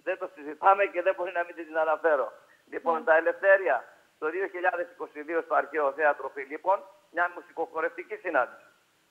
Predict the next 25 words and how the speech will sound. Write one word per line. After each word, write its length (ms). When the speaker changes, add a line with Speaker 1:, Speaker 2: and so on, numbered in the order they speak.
Speaker 2:
Μμμ. 280
Speaker 1:
Το 140
σαρακοστό 500
δεύτερο 520
Διεθνές 460
Φεσ-, 480
Λαογραφικό 680
Φεστιβάλ, 500
Ήλιος 320
και 120
Πέτρα, 500
στο 120
Ακόντισμα. 640
Επίσης, 400
ταξίδεψε 600
ο 200
σύλλογός 460
μας 160
στη 140
Μονεβασία, 920
στην 160
επέτειο 400
απελευθέρωσης 680
της 100
Μονεβασίας 580